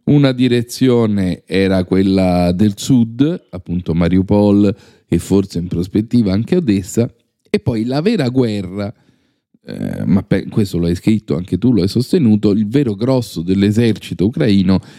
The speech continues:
è quello che è asserragliato davanti al Donbass in posizioni fortificate, diciamo, verso oriente, e che quindi doveva essere nei piani dei russi aggirato, isolato e, e sconfitto".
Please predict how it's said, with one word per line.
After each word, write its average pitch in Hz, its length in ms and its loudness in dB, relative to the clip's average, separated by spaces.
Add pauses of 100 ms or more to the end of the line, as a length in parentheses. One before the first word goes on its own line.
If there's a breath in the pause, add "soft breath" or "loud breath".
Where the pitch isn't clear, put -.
(140 loud breath)
è 131 180 0
quello 110 280 0
che 104 140 -6
è 104 40 -2
asserragliato 104 760 0
davanti 98 440 2
al 104 100 2
Donbass 127 600 -2
in 101 160 2
posizioni 104 640 0
fortificate, 123 1500 -4
diciamo, 95 680 0
verso 101 460 0
oriente, 101 760 0
e 135 120 -4
che 135 140 -6
quindi 107 320 2
doveva 95 440 2
essere 95 480 0 (380 loud breath)
nei 98 260 4
piani 104 320 0
dei 117 140 2
russi 95 340 -2
aggirato, 107 640 0
isolato 92 800 0
e, 90 280 -2
e 90 280 2
sconfitto". 82 920 -2